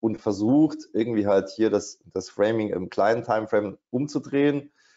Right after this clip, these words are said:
das Framing im H eins zu halten. Der H eins hat aber halt noch Zeit,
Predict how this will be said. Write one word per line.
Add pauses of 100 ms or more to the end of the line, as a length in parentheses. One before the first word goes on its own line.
(220)
das
Framing
im
H
eins
zu
halten.
Der
H
eins
hat
aber
halt
noch
Zeit,